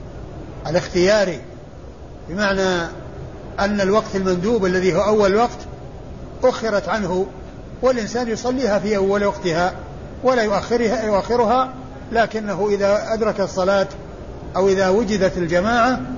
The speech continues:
بعد ذلك في آخر الوقت، أي بعد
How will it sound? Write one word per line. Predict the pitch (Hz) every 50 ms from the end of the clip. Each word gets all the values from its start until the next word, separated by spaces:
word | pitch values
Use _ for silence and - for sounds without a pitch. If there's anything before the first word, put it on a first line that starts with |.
| - - - - - - 185
بعد | - 190 196 185
ذلك | 190 185 196 202 202 190 190 185 - 190 180 180 180 175 - - - - - - - -
في | 202 214 220
آخر | 202 190 180 - 190
الوقت، | 170 180 196 226 226 - - - - - - - - - - - - - - - - -
أي | 170 180 196 214 226 226 - - - - - - - - - - - - - - - - -
بعد | 202 214 190 196 165